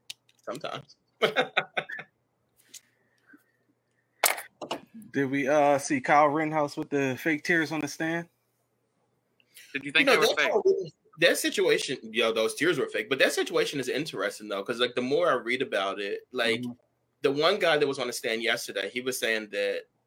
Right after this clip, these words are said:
Speaker 1: like, the prosecu-, prosecutor, I think is, they said, like, "You, Kyle didn't shoot at you until you came at him with a gun, pointed at him, correct?" And the guy was like, "Yes." So it's kinda like there is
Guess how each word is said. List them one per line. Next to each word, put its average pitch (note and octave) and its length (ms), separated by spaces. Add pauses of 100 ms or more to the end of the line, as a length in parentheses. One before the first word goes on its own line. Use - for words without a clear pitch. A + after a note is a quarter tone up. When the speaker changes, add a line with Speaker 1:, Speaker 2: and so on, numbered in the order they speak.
(160)
Speaker 1:
like, G#2 140
the F#2+ 60
prosecu-, - 420 (180)
prosecutor, - 420
I - 40
think - 180
is, G2 120 (180)
they B2 120
said, B2+ 240
like, A2 300 (1200)
"You, E3+ 580 (260)
Kyle D3 280
didn't D#3+ 220
shoot D#3+ 220
at A#2 200
you A2+ 140
until A2 220
you A#2+ 120
came A2+ 340
at G#2 180
him A2+ 180
with G2 140
a F#2+ 40
gun, G2+ 340 (100)
pointed B2+ 280
at F#2+ 100
him, F#2+ 120
correct?" G2 460 (320)
And A#2+ 80
the B2 60
guy A#2+ 140
was B2+ 100
like, G2+ 180
"Yes." - 460 (260)
So - 100
it's C#3+ 100
kinda G3 260
like A#2+ 380 (300)
there C3+ 180
is G3+ 500